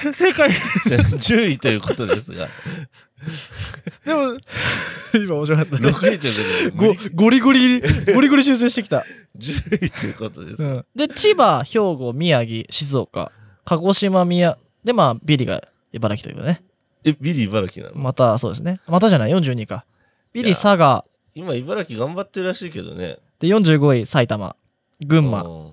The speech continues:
Speaker 1: 徳島、山口、栃木、鳥取。だからさ、あの、これだよねっていうのがあるのって強いと思うんだよ。
Speaker 2: うん。これって、だって、印象じゃん、も
Speaker 1: う。うん、ほんと、ほんと、ほんとそうだよ。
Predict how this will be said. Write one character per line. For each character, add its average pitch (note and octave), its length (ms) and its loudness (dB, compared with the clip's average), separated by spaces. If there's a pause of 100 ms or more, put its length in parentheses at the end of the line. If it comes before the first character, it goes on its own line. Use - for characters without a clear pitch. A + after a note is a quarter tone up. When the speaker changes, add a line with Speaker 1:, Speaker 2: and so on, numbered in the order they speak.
Speaker 1:
徳 D#3+ 220 -2
島、 B2 220 0
山 A#2+ 220 0
口、 A#2 240 -4
栃 A#2 280 -10
木、 B2 300 -8
鳥 - 140 -18 (100)
取。 A2 280 -10 (380)
だ G#3+ 80 2
か F#3+ 60 6
ら E3 60 2
さ、 C3 300 0 (1120)
あ B2 140 -8
の、 A#2+ 220 -8 (320)
こ - 160 4
れ G#4 80 4
だ C#5 100 6
よ G#4 80 0
ね B2+ 180 -2 (180)
っ - 40 -20
て D3 60 0
い C#3+ 60 4
う C3+ 60 2
の A#2+ 100 -4
が A#2+ 160 0
あ E3+ 60 0
る E3+ 80 2
の A2+ 140 -4
っ A2 40 -12
て - 140 -14
強 C#3+ 160 -2
い B2 60 -4
と - 60 -12
思 F2+ 80 -12
う - 40 -12
ん - 20 -12
だ F#2 80 -10
よ。 - 60 -10
Speaker 2:
う F#2+ 80 -10
ん。 F2 400 -10 (420)
こ - 120 -8
れ G4+ 80 -6
っ - 20 -20
て、 G2 320 -6
だ D#2 160 -6
っ - 40 -6
て、 B1 400 -10 (840)
印 A3 400 2
象 D#4+ 160 4
じ C#4 120 -2
ゃ A#3+ 40 -4
ん、 - 60 -10
も - 240 -18 (420)
Speaker 1:
う。 G3+ 60 4
う - 20 8
ん、 C#3+ 100 6
ほ F#3 140 2
ん B3 40 4
と、 A3+ 80 6
ほ A3 60 6
ん G#3 40 0
と、 F#3 60 4
ほ F#3 60 4
ん E3+ 60 -8
と - 180 -8
そ D3 80 -6
う A#2 40 -8
だ - 60 -14
よ。 - 60 -16